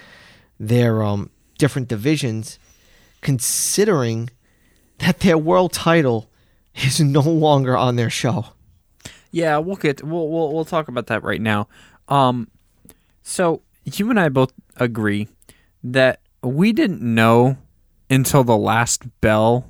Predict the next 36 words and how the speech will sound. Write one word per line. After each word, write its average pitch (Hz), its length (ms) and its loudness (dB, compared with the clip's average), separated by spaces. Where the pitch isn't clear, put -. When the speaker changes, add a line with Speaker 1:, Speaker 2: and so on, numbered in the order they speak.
Speaker 2:
of 110 200 -4
that 113 240 0
match 107 640 -4
that 113 180 -2
that 117 200 0
match 113 420 0
was 110 220 -2
f-, - 260 -18
title 117 360 2
four 120 520 2
title. 120 340 2
Speaker 1:
Yeah, 117 80 0
I - 60 0
thought 175 140 2
Speaker 2:
Not 165 40 4
Speaker 1:
it 156 60 4
was 131 60 2
Speaker 2:
title 143 180 4
Speaker 1:
title 131 160 4
Speaker 2:
versus 123 220 2
Speaker 1:
versus 113 340 2
Speaker 2:
title. - 320 -4
Speaker 1:
title. - 40 -18
Speaker 2:
It 165 80 0
was 151 180 2
title 127 320 2
four 117 400 2
title. 98 420 -2
Speaker 1:
Well, - 120 2
actually, 180 380 2
I 170 140 4
knew 202 420 4
based 180 240 2
on 180 80 2
the 156 80 0
promo 156 680 0